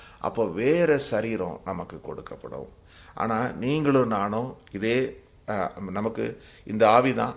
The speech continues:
நம்ம அங்க போக போறோம் என்பதை நம்ம அறிந்து கொள்கிறோம். அப்போ பாருங்க, இது மூலமா கர்த்தர் நமக்கு கொடுத்த பெரிய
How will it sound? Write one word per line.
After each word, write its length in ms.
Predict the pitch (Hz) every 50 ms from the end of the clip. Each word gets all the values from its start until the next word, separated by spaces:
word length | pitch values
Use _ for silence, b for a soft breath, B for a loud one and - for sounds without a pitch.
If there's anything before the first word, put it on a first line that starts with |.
| - - -
நம்ம 160 | 104 104 104
அங்க 200 | 98 107 107 117
போக 400 | 117 123 127 123 120 120 - 80
போறோம் 380 | 69 69 - - - - - -
என்பதை 320 | 104 104 95 98 107 107
நம்ம 180 | 107 107 110 104
அறிந்து 280 | 101 107 110 107 107
கொள்கிறோம். 420 | 90 90 80 80 78 73 73 69 - B B B B B B B
அப்போ 220 | B - - 127 117
பாருங்க, 680 | - 123 123 135 135 117 101 82 87 117 135 123 - - -
இது 260 | - 117 117 123 117
மூலமா 580 | 113 113 120 123 120 107 101 98 104 139 170 - - - - -
கர்த்தர் 380 | - 117 110 - - 180 175 156
நமக்கு 340 | 135 120 117 113 120 113 101
கொடுத்த 380 | 104 95 87 87 - 123 131
பெரிய 380 | - - 87 80 92 92 95